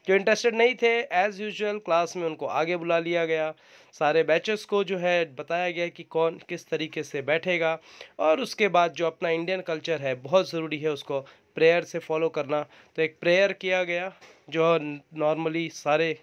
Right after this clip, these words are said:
स्कूल्स और कॉलेजेस में होते हैं। प्रेयर होने के बाद ये बच्चे जो है अपने अपने बैचेस में डिस्ट्रीब्यूट होते हैं। प्रैक्टिकल के बैचेस थर्टी थर्टी स्टूडेंट्स के बनते हैं, और यहाँ पर जो है हमने उन्हें डिवाइड कर दिया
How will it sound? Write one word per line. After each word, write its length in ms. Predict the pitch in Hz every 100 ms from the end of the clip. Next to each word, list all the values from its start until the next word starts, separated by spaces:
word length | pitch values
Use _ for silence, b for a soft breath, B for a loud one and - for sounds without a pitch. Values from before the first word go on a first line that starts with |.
| _
स्कूल्स 380 | - 156 156 160
और 100 | 151
कॉलेजेस 440 | 139 139 139 139
में 80 | 139
होते 300 | 131 135 165
हैं। 120 | 160 B B B B
प्रेयर 280 | 202 226 247
होने 260 | 214 202 196
के 140 | 180
बाद 280 | 147 139 131 B B -
ये 180 | 143 208
बच्चे 360 | 180 175 175
जो 160 | 165 165
है 280 | 151 143 - b b
अपने 280 | 170 - 214
अपने 240 | 190 180
बैचेस 380 | 170 156 156 160
में 100 | 147
डिस्ट्रीब्यूट 460 | 139 - 160 175 185
होते 220 | 170 170
हैं। 80 | 185
प्रैक्टिकल 460 | 226 226 233 247
के 80 | 233
बैचेस 380 | 214 208 226 214 -
थर्टी 220 | 180 208
थर्टी 260 | 196 175
स्टूडेंट्स 380 | 196 190 180 185
के 80 | 185
बनते 280 | 175 170 180
हैं, 220 | 170 185 B B B -
और 140 | 156
यहाँ 280 | 147 151 190
पर 180 | 190 202
जो 160 | 180 180
है 160 | 180
हमने 320 | 170 156 156
उन्हें 240 | 156 156 143
डिवाइड 360 | 147 156 175
कर 120 | - 156
दिया 340 | 139 151 160